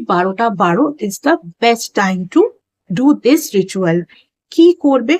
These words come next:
সেটাও বলে দিচ্ছি। একটা হোয়াইট পেপার নেবে। এবারে এই হোয়াইট পেপারে ওপরে লিখবে টুয়েলভ টুয়েলভ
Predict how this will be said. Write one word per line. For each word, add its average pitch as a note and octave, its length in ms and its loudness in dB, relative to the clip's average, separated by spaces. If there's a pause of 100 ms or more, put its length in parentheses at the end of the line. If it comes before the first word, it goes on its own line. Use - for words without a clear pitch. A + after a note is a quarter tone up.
(580)
সেটাও A#3+ 380 0 (100)
বলে G3+ 240 0
দিচ্ছি। G#3+ 280 -4 (200)
একটা D#4+ 200 -2 (420)
হোয়াইট G#3+ 280 0 (100)
পেপার A3+ 300 2 (100)
নেবে। A3+ 200 0 (600)
এবারে C4 320 4 (760)
এই D4 180 6 (180)
হোয়াইট A#3+ 400 0
পেপারে A#3+ 400 2 (680)
ওপরে D4 400 4
লিখবে B3 400 0 (120)
টুয়েলভ C#4+ 340 4 (140)
টুয়েলভ B3 320 2